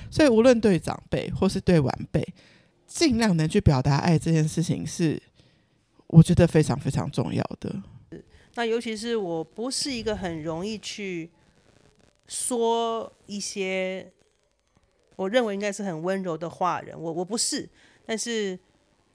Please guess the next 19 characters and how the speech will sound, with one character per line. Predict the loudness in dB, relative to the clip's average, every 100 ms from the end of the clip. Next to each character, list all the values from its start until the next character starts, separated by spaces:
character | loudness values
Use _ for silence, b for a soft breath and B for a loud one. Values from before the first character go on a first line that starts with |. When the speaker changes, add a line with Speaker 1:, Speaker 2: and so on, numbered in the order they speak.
| _
Speaker 2:
可 | -10 -4
能 | 0
也 | 2 2 0
真 | -4 -2
的 | 0
是 | -2 -6 -8 -2
那 | -2
个 | -2
梦， | 0 0 0 -4
或 | -6
者 | -6
是 | -6 -6 -8 b b b
年 | -6
纪 | -6 -4
大 | 0 2 0
了， | -4 -10 b b b b b b _ _
或 | -2 0
者 | 0
是 | -2 -4 -4 -2 -2 -4 -8 -12